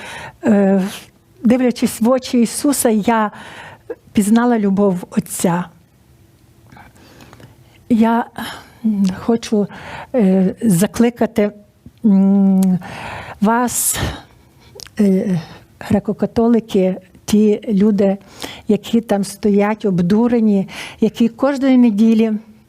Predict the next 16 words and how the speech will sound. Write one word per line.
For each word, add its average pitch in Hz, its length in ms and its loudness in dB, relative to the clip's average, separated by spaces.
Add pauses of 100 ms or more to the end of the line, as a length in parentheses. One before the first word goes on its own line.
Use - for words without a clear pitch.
(720)
тупо 214 500 0 (180)
повторюють 220 840 0 (360)
за, 196 580 0 (100)
е, 190 600 2 (340)
тими 214 440 2 (520)
священниками, 226 1040 0
ляльководами: 208 1040 0 (380)
"Господи, 220 580 -2
помилуй, 220 680 2
Господи, 196 760 0 (380)
прости, 220 760 0 (440)
е, 196 300 2
заступи", 220 880 0
молитвами 226 600 2
всіх - 360 -2
святих 220 640 0